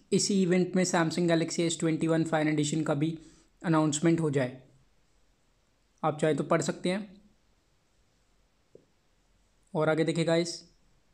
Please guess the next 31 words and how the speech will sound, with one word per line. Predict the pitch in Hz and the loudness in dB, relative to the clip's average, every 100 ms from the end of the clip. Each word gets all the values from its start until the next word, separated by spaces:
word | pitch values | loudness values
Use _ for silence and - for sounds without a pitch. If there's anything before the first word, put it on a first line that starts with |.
| _ _ _ _ _ _ _ _ _ | _ _ _ _ _ _ _ _ _
तो | 151 | 0
ये | 143 170 | 4 4
रही | 175 | 4
इसकी | 180 - 180 | 2 2 2
रूमर्ड | 151 160 170 165 | 4 6 4 2
स्पेसिफिकेशन। | 180 165 165 165 165 185 220 - - _ _ _ _ | -2 -4 -4 -2 -2 -4 -6 -10 -20 _ _ _ _
Up | 175 - | -6 0
to | 175 | 4
बारह | 170 170 | 6 4
जी | 175 | 2
बी | 175 | 0
की | 180 | 0
रैम, | 175 180 | 0 -2
टू | 180 180 | 0 0
फिफ्टी | 170 165 180 | 2 0 -2
सिक्स | 185 170 | -2 -2
जी | 160 | -2
बी | 165 | -2
की | 165 | -4
स्टोरेज, | 156 170 180 180 | 0 0 0 0
फ़ोर्टी | 175 165 | -2 0
फ़ाइव | 170 170 | 0 0
हंड्रेड | 160 170 165 | 0 0 2
एमएएच | 165 165 | 2 0
की | - | 0
बैटरी, | 156 151 170 202 - - _ _ _ | -2 0 -2 -6 -12 -20 _ _ _
Full | - 170 | 0 2
एचडी | 156 175 | 2 0
प्लस | - 175 170 | 0 -2 0
एमोलेड | 156 160 156 | 0 2 0
डिस्प्ले, | 143 147 135 | 0 -2 -6